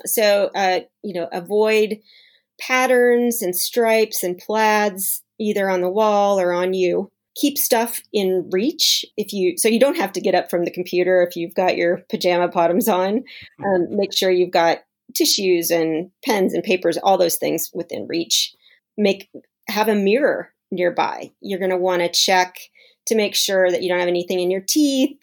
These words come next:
or, you know, make sure that you're, uh, ready to go. Th-, this sa-, may sound silly, but, y-, uh, have some powder because, uh, or blotters, because shiny faces don't go well on video monitors.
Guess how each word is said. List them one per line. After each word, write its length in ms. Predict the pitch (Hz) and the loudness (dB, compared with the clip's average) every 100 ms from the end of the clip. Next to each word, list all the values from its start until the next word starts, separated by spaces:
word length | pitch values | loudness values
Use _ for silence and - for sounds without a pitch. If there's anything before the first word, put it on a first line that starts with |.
| - | -2
or, 420 | 190 175 170 170 | 0 2 2 0
you 140 | 196 175 | -4 -4
know, 260 | 170 170 - - | -4 -6 -10 -6
make 220 | 190 185 | -4 -2
sure 220 | - 240 | 0 2
that 240 | 226 202 | 4 2
you're, 380 | 208 190 180 175 - | 0 2 2 2 -2
uh, 80 | 170 | -2
ready 260 | 196 185 | 0 0
to 60 | 180 | -2
go. 540 | 170 175 175 175 175 _ - | 2 2 4 2 0 _ -10
Th-, 260 | 196 - 196 | -6 -2 0
this 200 | 208 - | 0 0
sa-, 100 | 185 | -2
may 220 | 196 190 | 0 0
sound 380 | 190 170 170 175 | 0 0 -2 -2
silly, 480 | - - - 208 185 | -4 -4 -2 0 2
but, 240 | - - - | 0 -4 -6
y-, 120 | 208 - | -10 -6
uh, 200 | 180 165 | -4 -4
have 200 | 208 202 | -4 -4
some 140 | 262 | -4
powder 540 | 254 175 190 - 165 - _ - - _ - | -2 -2 0 -2 -6 -8 _ -20 -20 _ -8
because, 600 | 220 202 185 180 180 - | -2 2 4 2 0 -6
uh, 180 | 185 170 - | -6 -4 0
or 160 | 185 | 0
blotters, 600 | 165 165 170 165 165 - - | 2 2 4 2 0 -4 -6
because 480 | 196 - 175 170 - | -8 -4 -2 -2 0
shiny 640 | - - 175 175 170 165 - - | 0 2 2 0 0 -2 -8 -4
faces 600 | 185 185 170 170 170 - _ _ _ - | -2 0 0 0 -2 -10 _ _ _ -2
don't 280 | 180 - _ _ _ - 190 - | -2 -2 _ _ _ -20 -10 0
go 160 | 196 | 2
well 260 | 175 160 165 | 4 2 2
on 200 | 165 180 | 2 0
video 280 | 180 175 160 | 2 2 2
monitors. 600 | 160 165 160 160 170 | 0 -2 0 0 0